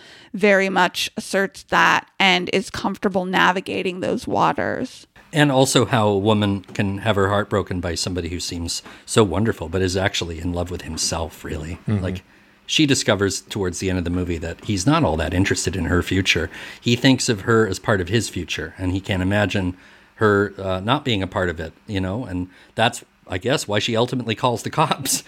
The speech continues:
Speaker 1: Yes.
Speaker 2: She, you know, it's like she sends herself to horny jail. <laughs>
Speaker 1: She <laughs> No, she literally
Speaker 3: She
Speaker 1: does,
Speaker 3: does.
Speaker 1: though.
Speaker 3: Yeah. <laughs> She's,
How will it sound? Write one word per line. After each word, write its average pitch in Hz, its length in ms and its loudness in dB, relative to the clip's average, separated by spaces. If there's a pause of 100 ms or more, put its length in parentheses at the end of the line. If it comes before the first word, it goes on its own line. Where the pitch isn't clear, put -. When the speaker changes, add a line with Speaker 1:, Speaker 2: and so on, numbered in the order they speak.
Speaker 1:
Yes. 220 240 4
Speaker 2:
She, 123 380 2
you 135 160 4
know, 120 140 4
it's 127 220 -2
like 127 140 2
she 127 160 2
sends 123 240 0
herself 104 360 0
to 104 80 -2
horny 85 260 -2
jail. 82 460 -6
<laughs> - 60 -4
Speaker 1:
She 302 200 0
<laughs> 339 1600 0
No, 440 200 2
she 415 220 2
literally 302 640 2
Speaker 3:
She 233 100 0
Speaker 1:
does, 117 380 4
Speaker 3:
does. 190 220 4
Speaker 1:
though. 294 280 2
Speaker 3:
Yeah. 117 240 4 (880)
<laughs> - 60 2
She's, 135 280 2